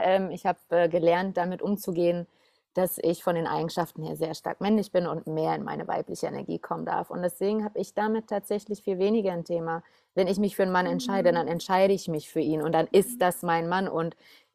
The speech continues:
Speaker 1: ich war in einer sehr ungesunden Beziehung über vier Jahre lang und ich hab den gegen alles und jeden verteidigt. Meine Geschwister, meinen Vater, mein, die wichtigsten Menschen in meinem Leben sind kürzer gekommen und wurden zurückgestellt und ab einem Punkt ignoriert,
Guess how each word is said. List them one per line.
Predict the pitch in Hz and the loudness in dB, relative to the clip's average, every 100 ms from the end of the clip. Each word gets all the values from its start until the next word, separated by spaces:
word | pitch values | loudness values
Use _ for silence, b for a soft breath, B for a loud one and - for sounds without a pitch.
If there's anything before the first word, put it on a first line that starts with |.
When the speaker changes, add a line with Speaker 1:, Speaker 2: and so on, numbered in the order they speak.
| - | -8
Speaker 1:
ich | 165 - | -8 0
war | 190 220 - | 4 4 6
in | 202 | 4
einer | 185 175 175 - - - | 4 0 -2 -10 -16 -10
sehr | 165 190 190 | 6 6 8
ungesunden | 190 202 190 180 196 175 | 6 4 2 0 -2 -2
Beziehung | 170 - 185 175 180 | -4 -2 0 0 0
über | 196 185 175 | 4 4 4
vier | 180 | 4
Jahre | 170 170 202 180 | 4 6 4 4
lang | 170 175 | 2 0
und | - | -6
ich | 170 - 202 | -8 -4 -4
hab | - - | -4 -2
den | 180 180 | -2 2
gegen | 175 185 - | 0 0 0
alles | 185 220 208 208 - | 6 8 8 4 2
und | 196 190 | 0 0
jeden | 180 214 214 190 | 4 6 6 2
verteidigt. | 180 180 - 165 156 156 - | 0 -4 -2 -2 0 -2 -2
Meine | 165 170 | -2 0
Geschwister, | 180 175 254 254 - 196 | 0 2 2 2 4 2
meinen | 180 160 156 156 160 160 160 | 2 -2 -2 -2 -2 -2 -4
Vater, | - 247 240 220 196 180 | 0 4 6 6 4 2
mein, | 165 160 156 B B B | 0 -4 -8 B B B
die | 196 | 4
wichtigsten | 208 302 269 - 226 | 6 8 6 4 2
Menschen | 220 220 220 202 | 2 2 2 -2
in | |
meinem | 190 185 190 | 0 0 2
Leben | 180 196 190 | 4 4 2
sind | 170 170 - | 0 -2 4
kürzer | 285 320 226 | 4 6 2
gekommen | 196 - 185 180 | 0 -4 -6 -6
und | 170 | -2
wurden | 165 165 | -2 0
zurückgestellt | 170 175 294 226 - 190 185 175 | 0 4 4 4 0 -2 -2 -2
und | 175 | -6
ab | - 180 175 | -4 -4 -4
einem | 170 - | -6 -4
Punkt | 165 - - | -4 -4 0
ignoriert, | 208 190 175 156 170 180 277 523 - | 0 2 -2 -2 0 6 6 4 -8